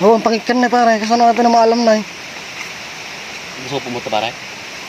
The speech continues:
Speaker 1: Ada, ano da, Jay? Plastic na, Jay. Tawag, ha?
Speaker 2: Ha?
Speaker 1: Ayun na, maapoy
Speaker 2: Yun
Speaker 1: na. Maapoy na. <laughs> Ayan na siya. Ayun, nasa taas. Ito na ba yan? Ayan.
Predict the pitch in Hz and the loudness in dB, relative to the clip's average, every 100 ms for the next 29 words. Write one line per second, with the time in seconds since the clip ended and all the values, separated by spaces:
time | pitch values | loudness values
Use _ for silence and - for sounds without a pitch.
0 | - - 175 - - 226 247 190 202 226 | -12 -4 -2 -2 0 2 4 4 4 4
1 | 233 240 240 214 - - - - - - | 4 4 0 -2 -8 -14 -14 -14 -14 -8
2 | 208 185 220 254 214 254 262 226 - - | -6 -2 0 0 2 4 2 0 -8 -16
3 | - - - - - 160 - 208 233 254 | -16 -14 -12 -10 -6 -4 0 2 4 2
4 | 233 - - - - - - - - - | 0 -6 -14 -14 -14 -14 -14 -14 -12 -8
5 | 123 139 - - - - - - - - | -6 -4 -6 -8 -10 -10 -10 -12 -12 -12
6 | - - - 156 185 175 165 165 185 214 | -12 -10 -6 -2 0 2 2 2 4 4
7 | 185 - - - - - - - - - | 2 -8 -16 -14 -16 -14 -14 -14 -14 -14
8 | - - - - - - - - - - | -14 -14 -14 -14 -12 -12 -14 -16 -18 -16
9 | - - - 233 247 226 269 269 269 - | -16 -16 0 6 6 6 6 6 6 2
10 | 269 - 320 - - - - - 208 220 | -2 -2 -6 -8 -20 -18 -16 -4 0 0
11 | 208 226 185 - - - - - - 190 | 0 -2 -2 -12 -16 -16 -16 -14 -2 2
12 | 220 202 - 202 208 196 - - - - | 2 0 -2 4 4 4 -2 -14 -16 -16
13 | - - - - 190 190 180 180 170 170 | -16 -16 -14 -10 -4 -2 -2 -2 -2 -2
14 | 180 180 180 | 0 0 -2